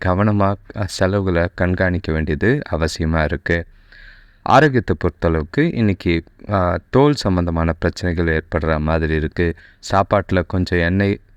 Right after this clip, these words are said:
எண்ணெய் மற்றும் எண்ணெய் பதார்த்தங்களை தவிர்க்கிறது நல்லதா இருக்கும்.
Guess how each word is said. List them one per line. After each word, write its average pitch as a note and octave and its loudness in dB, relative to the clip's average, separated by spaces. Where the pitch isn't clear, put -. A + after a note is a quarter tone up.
எண்ணெய் G#2 0
மற்றும் F2+ 0
எண்ணெய் F#2+ 0
பதார்த்தங்களை F2 0
தவிர்க்கிறது D#2+ -2
நல்லதா E2 0
இருக்கும். D#2 -2